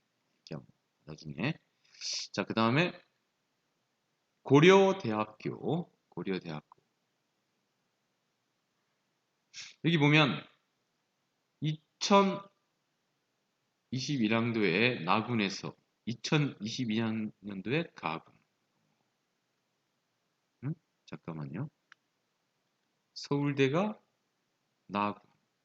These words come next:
연대가, 에, 또 나군에서 가군, 고대도 나군에서 가군 이렇게 이동하네요. 어. 좀 보시면 아시겠죠? 서로, 서로, 서로 이렇게 피해가는 것 같은 느낌이.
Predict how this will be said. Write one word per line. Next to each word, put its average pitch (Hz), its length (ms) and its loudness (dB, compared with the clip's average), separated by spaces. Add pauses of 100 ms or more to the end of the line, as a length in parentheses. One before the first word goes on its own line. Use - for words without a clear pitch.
(640)
연대가, 113 680 -2 (1080)
에, 87 240 -6 (380)
또 120 280 -8 (480)
나군에서 120 600 0
가군, 92 360 -2 (680)
고대도 139 560 -2 (880)
나군에서 110 800 0
가군 90 380 -6 (380)
이렇게 - 220 -14
이동하네요. 87 440 -6
어. 131 280 -10 (840)
좀 120 120 -14
보시면 120 240 0
아시겠죠? 110 500 -2
서로, 107 400 -2 (320)
서로, 135 240 0
서로 117 380 -2
이렇게 73 280 -10 (220)
피해가는 110 420 -2
것 90 60 -10
같은 85 220 -8
느낌이. 82 440 -6